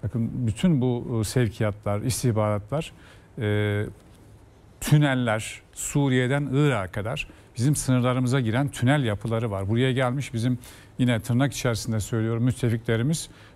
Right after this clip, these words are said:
beton dökmüşler. Ya metro mu geçireceksiniz, metro mu geçecek buralardan? Bunlar tabii ki, e, burada bir numaralı istikrar unsuru olan Türkiye'ye karşı biz böyle görüyoruz, böyle okuyoruz. Eğer bizimle birlikte yapılmıyorsa bunlar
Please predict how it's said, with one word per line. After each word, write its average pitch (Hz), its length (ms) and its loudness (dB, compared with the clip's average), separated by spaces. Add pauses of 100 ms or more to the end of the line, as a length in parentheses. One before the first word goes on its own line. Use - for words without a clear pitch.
beton 156 380 2
dökmüşler. - 580 -6 (440)
Ya 113 60 0
metro 147 400 2
mu 113 260 -2
geçireceksiniz, 104 720 -4
metro 110 340 2
mu 143 80 2
geçecek 101 420 -2
buralardan? 117 540 -4
Bunlar 139 340 2 (320)
tabii 127 180 0
ki, 151 360 -2
e, 107 320 -2 (220)
burada 127 380 2
bir 156 180 2
numaralı 117 500 2 (320)
istikrar 156 480 0
unsuru 127 360 0
olan 139 220 0
Türkiye'ye 143 520 0
karşı 123 480 0
biz 131 160 0
böyle 175 220 2
görüyoruz, 113 480 0
böyle 233 200 2
okuyoruz. 104 420 -4
Eğer 117 200 2
bizimle 151 340 4
birlikte 120 280 -2
yapılmıyorsa 117 580 2
bunlar 135 320 0